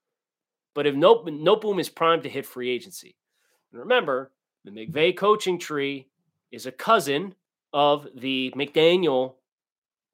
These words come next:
playbook, offensive style, and system. And Noteboom has produced well when he's had opportunities to get into the game. So this is a player who is a bit of a roll the dice.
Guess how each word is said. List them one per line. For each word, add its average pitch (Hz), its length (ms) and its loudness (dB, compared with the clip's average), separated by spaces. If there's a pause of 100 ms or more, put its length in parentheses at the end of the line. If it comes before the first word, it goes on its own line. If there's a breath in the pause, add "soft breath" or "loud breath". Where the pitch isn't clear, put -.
(120)
playbook, 220 320 6 (100)
offensive 151 480 0
style, 151 460 4 (180)
and 123 100 -12
system. - 380 -6 (1900)
And 135 160 0
Noteboom 185 400 4
has 156 380 -4 (220)
produced 170 500 -4
well 156 680 4
when 180 220 0
he's 180 280 -8
had 160 200 2
opportunities 147 680 -4
to 127 80 -16
get 120 120 -8
into 110 160 -12
the 104 120 -18
game. 156 340 -6
So - 160 -16
this 160 180 -8
is 180 140 -10
a 185 40 -8
player 143 380 -2
who 139 300 -10
is 131 220 -14
a 123 40 -12
bit 139 160 -6
of 175 100 -6
a 202 60 -4
roll 165 300 -2
the 127 80 -10
dice. 95 600 -12